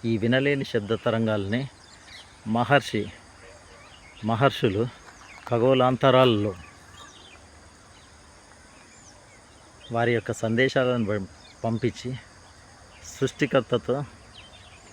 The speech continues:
సూక్ష్మయానం, సూక్ష్మ సంయోగ క్రియ ద్వారా మాట్లాడ-, మాట్లాడారని నా యొక్క అభిప్రాయం.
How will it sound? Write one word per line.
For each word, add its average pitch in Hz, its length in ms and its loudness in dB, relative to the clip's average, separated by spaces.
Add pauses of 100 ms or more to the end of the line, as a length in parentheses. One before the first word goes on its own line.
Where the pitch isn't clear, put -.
(800)
సూక్ష్మయానం, 131 720 0 (1300)
సూక్ష్మ 139 440 2 (1600)
సంయోగ 135 360 -2
క్రియ 127 440 2
ద్వారా 110 420 0 (720)
మాట్లాడ-, 113 680 0 (360)
మాట్లాడారని 123 1000 2 (640)
నా 107 160 -2
యొక్క - 240 -6
అభిప్రాయం. 104 640 -10